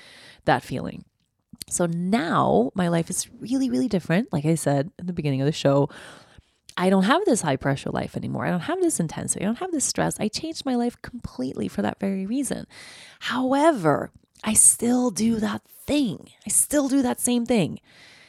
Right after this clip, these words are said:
So last week we had a webinar for the home course. We have the home course, the seven-week, life-changing, transformative,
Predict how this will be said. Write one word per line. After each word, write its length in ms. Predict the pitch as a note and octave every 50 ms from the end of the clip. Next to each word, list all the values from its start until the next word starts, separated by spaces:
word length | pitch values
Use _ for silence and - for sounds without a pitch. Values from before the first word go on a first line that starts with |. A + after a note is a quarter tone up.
| _ _ _ _ _ _
So 300 | - - - G#3 G3+ G3
last 400 | F#3+ F#3+ G3 F3+ G3 G#3+ - -
week 400 | G3+ F#3 E3+ D#3+ F#3+ A3 - - -
we 120 | - F#3+ E3
had 520 | D#3 - E3 D3+ D3 C#3+ D3 D3+ - - - -
a 60 | D#3
webinar 880 | D#3+ D#3+ D3+ D3 D3+ C#3+ D3 C#3+ D3 D#3 D3+ C3+ B2+ C3 D3+ G#3+ C4 - _ _ - -
for 200 | - - F3 D#3+
the 60 | D3+ C3
home 320 | - - D3 C#3 C#3 D#3+
course. 440 | - - - - D3+ - - - - _ _ _ _ _ _ _ _ -
We 100 | F3+ F3+
have 100 | F#3+ G3
the 80 | G#3 F#3+
home 160 | G3 F#3+ F#3+
course, 400 | - - F3+ E3 D#3+ D#3+ D#3+ -
the 100 | - D#3
seven-week, 760 | - - - E3+ D#3+ F#3 F3+ E3+ E3+ D#3+ D#3 D3+ - - - _ - - - - - _ _ _ _ _
life-changing, 960 | F3 E3 E3 F3 F3 F3+ F3+ F#3 F3+ - - G#3 F#3+ F#3+ F3 F#3+ F#3+ F#3+ F#3+
transformative, 1000 | - - - E3+ E3+ - - - - D3+ D#3 E3+ E3+ E3 D#3+ D#3 D3+ D3+ C#3+ B2